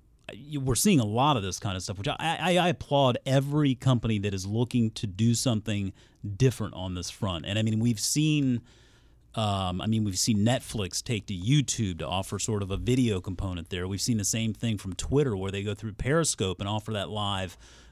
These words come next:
um, call where you're actually watching management go through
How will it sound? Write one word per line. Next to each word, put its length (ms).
um, 500
call 360
where 100
you're 140
actually 320
watching 580
management 460
go 160
through 500